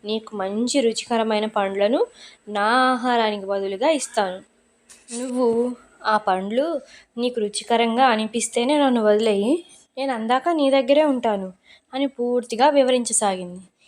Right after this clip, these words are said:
"ఇదే మంచి ఛాన్స్" అని నక్క తన లోపల ఏవేవో ఆలోచనలు చేసుకుంటుంది. "అట్లా పండ్లు తినొచ్చు, ఇట్లా మాంసము తినొచ్చు" అని అనుకుంది.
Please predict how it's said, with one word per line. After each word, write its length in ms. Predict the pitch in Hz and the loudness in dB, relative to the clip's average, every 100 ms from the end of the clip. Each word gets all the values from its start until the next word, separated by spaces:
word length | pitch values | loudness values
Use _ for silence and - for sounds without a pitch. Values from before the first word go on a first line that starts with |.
| _ _ | _ _
"ఇదే 340 | 202 196 269 359 | -12 -2 2 2
మంచి 360 | 277 233 247 | 0 -2 -6
ఛాన్స్" 460 | 247 233 196 185 - - _ _ _ _ | -6 -6 -6 -8 -10 -16 _ _ _ _
అని 500 | 226 254 226 214 226 233 _ - _ 202 | -4 -2 -2 -4 -8 -12 _ -20 _ -14
నక్క 320 | 180 175 285 | -12 -6 -4
తన 300 | 277 247 208 | 0 -2 -2
లోపల 380 | 202 208 220 208 | -2 -2 -2 -4
ఏవేవో 640 | 190 190 196 196 185 196 | -4 -6 -6 -8 -6 -2
ఆలోచనలు 540 | 240 226 214 202 208 | 0 0 -2 -4 -8
చేసుకుంటుంది. 680 | 220 220 196 - 185 175 175 - - - - _ - | -8 -8 -10 -14 -18 -16 -18 -20 -20 -20 -20 _ -14
"అట్లా 240 | 180 190 | -10 -8
పండ్లు 440 | 185 175 180 190 226 | -8 -8 -8 0 0
తినొచ్చు, 640 | 240 240 233 320 311 208 - _ _ _ | 2 0 0 0 0 0 -8 _ _ _
ఇట్లా 220 | 247 277 | -4 0
మాంసము 580 | 269 240 220 214 214 220 | 0 0 -4 -4 -8 -10
తినొచ్చు" 580 | 247 240 220 220 196 185 - _ _ - | -8 -8 -8 -10 -14 -16 -20 _ _ -8
అని 200 | 208 269 | -2 0
అనుకుంది. 500 | 247 214 190 170 | 0 -4 -10 -12